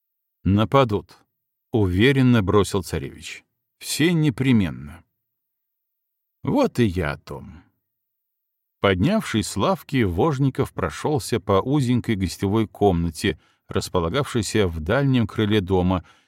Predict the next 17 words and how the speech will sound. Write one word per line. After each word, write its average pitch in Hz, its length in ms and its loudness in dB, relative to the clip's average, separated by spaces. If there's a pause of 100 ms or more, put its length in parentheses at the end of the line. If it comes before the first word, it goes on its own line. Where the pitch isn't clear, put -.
(100)
и 143 200 2
вообще-то 113 880 0
предназначавшейся 107 1120 0
для 120 220 0
слуг, - 440 -4 (500)
но 175 200 0
сейчас 151 640 -2
используемой 113 800 0
князем 131 560 0 (280)
для 123 240 2
приватной 104 600 2
беседы. 73 520 -10 (680)
В - 20 -18
покоях 156 680 0
для 226 240 0
важных 120 420 2
гостей 147 640 -2